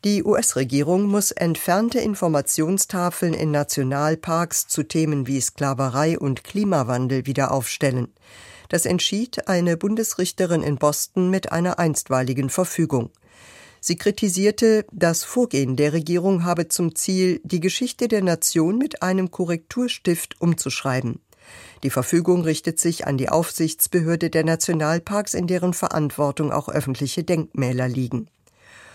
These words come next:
U-S-Präsident Trump hatte sein Innenministerium im März vergangenen Jahres angewiesen, sämtliche Gedenkstätten, Tafeln, Statuen und Ähnliches darauf zu überprüfen,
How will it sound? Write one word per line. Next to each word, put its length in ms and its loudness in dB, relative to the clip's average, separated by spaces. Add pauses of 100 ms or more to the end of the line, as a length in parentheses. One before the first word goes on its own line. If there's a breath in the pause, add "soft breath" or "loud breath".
(360 loud breath)
U-S-Präsident 600 2
Trump 320 0
hatte 220 -2
sein 320 2
Innenministerium 1040 2
im 200 0
März 340 0
vergangenen 500 2
Jahres 400 2
angewiesen, 800 0 (380 loud breath)
sämtliche 640 2
Gedenkstätten, 1040 0
Tafeln, 640 0
Statuen 640 0
und 200 -2
Ähnliches 520 0
darauf 360 0
zu 120 -2
überprüfen, 760 0